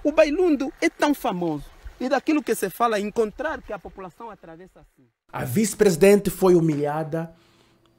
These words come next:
Speaker 2: e prendeu os malucos.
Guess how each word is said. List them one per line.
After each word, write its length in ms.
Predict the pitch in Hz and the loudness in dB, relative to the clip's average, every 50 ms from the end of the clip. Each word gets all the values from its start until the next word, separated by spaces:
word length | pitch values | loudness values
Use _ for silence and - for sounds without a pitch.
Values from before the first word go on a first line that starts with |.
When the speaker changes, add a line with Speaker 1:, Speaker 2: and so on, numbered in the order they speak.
| _ - | _ -2
Speaker 2:
e 340 | 180 165 151 160 165 - - _ _ _ _ _ _ _ _ _ _ _ _ _ _ _ _ _ - | -2 0 0 -2 -4 -8 -14 _ _ _ _ _ _ _ _ _ _ _ _ _ _ _ _ _ 0
prendeu 720 | - 165 160 156 160 151 156 151 156 160 160 175 175 - - _ _ - | 2 4 6 6 6 6 8 8 8 6 4 2 -2 -8 -12 _ _ -2
os 160 | - 151 135 127 | -2 0 0 0
malucos. 840 | 143 147 139 135 139 147 147 143 135 - - - 113 - - - | -2 -2 -2 -2 -2 -2 -2 -4 -6 -8 -12 -16 -16 -16 -18 -20